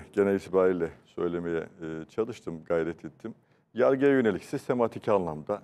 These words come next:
her dönemde, e, bir saldırı oldu. Ve bu dönemde de özellikle az önce söyledim, on beş Temmuz sonrasında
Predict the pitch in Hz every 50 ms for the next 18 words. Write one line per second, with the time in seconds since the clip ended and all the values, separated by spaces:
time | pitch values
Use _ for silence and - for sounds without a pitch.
0 | - - - - - 135 143 143 117 98 98 87 82 80 80 82 76 110 123 120
1 | - _ _ _ _ _ - - 80 78 78 80 87 110 120 - - - 101 92
2 | 95 85 87 90 90 82 76 - - - 110 113 143 196 175 180 165 151 127 113
3 | 95 92 90 98 104 98 127 139 156 147 - - 92 87 101 95 107 113 113 113
4 | 110 - 113 110 110 107 95 87 - 95 123 139 139 135 117 - - 123 120 143
5 | 135 - - 117 104 95 85 - - 90 90 104 135